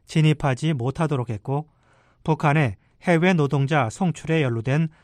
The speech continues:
모든 기업들을 제재하도록 했습니다. 이 법안은 공화당의 마르코 루비오와 롭 포트먼, 민주당의 에드 마키와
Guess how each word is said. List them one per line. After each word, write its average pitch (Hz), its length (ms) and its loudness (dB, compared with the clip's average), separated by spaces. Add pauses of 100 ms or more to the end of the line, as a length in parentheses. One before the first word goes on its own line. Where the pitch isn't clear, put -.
(120)
모든 143 440 2
기업들을 131 580 -2 (260)
제재하도록 135 720 0
했습니다. 110 480 -6 (720)
이 160 100 4
법안은 147 520 2 (260)
공화당의 147 680 2 (200)
마르코 143 480 0
루비오와 131 540 0 (320)
롭 156 260 0
포트먼, 135 540 -4 (300)
민주당의 143 680 0 (280)
에드 147 220 2
마키와 147 560 0